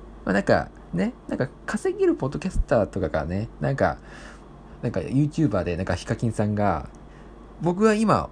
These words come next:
思い出せるのが、あの、ヒカキンさんがYahooニュースで取り上げられた時、あ、YouTubeで稼げるんだっていうのを知った、まあ、なんかそういう、なんかポッドキャストで、まあ、生活してますっていう人が、そのYahooニュ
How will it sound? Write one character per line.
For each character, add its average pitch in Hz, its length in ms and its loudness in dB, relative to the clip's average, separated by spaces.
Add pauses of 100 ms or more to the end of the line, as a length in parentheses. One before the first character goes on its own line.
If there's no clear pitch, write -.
(120)
思 120 320 2
い - 20 2
出 120 100 2
せ 117 120 0
る 98 60 0
の 87 100 -2
が、 85 340 2
あ 90 120 -4
の、 92 340 0
ヒ - 80 -10
カ 127 100 -2
キ - 120 -2
ン 123 60 -2
さ 123 120 -2
ん 117 40 -2
が 110 80 0
Yahoo 107 300 0
ニ 208 120 0
ュ 214 40 2
ー 202 40 -4
ス - 80 -6
で 87 80 -4
取 101 160 -2
り 95 40 0
上 95 80 0
げ 98 60 -2
ら 101 60 -2
れ 98 40 -4
た 98 120 -6
時、 87 500 -2 (320)
あ、 - 40 -2
YouTube 160 480 0
で 92 120 2
稼 - 280 -2
げ 143 60 0
る 131 60 2
ん 107 100 0
だ 80 360 2
っ 60 40 -10 (260)
て 95 80 0
い 95 380 0
う 85 80 -6 (380)
の 98 140 0
を 95 300 0 (720)
知 - 100 -18
っ - 20 -20 (120)
た、 101 360 2
ま 101 100 -4
あ、 - 20 -2
な 98 80 0
ん 95 40 -2
か 85 100 -2
そ 107 140 -4
う 104 40 0
い 107 180 0
う、 104 60 -8 (240)
な 160 80 0
ん - 20 2
か 143 60 0
ポ - 140 0
ッ 170 80 -4
ド - 60 -14
キ - 80 -2
ャ 262 40 0
ス - 80 -12
ト 120 100 -2
で、 95 160 2
ま 92 300 0
あ、 - 40 -20 (240)
生 139 200 2
活 135 200 -2
し - 40 -8
て 156 100 0
ま 151 100 0
す 147 120 -10
っ - 40 -20
て 107 80 0
い 101 60 4
う 95 40 2
人 127 200 -2
が、 104 360 0 (440)
そ - 180 -2
の 98 240 0
Yahoo 117 260 0
ニ 190 60 0
ュ - 20 -8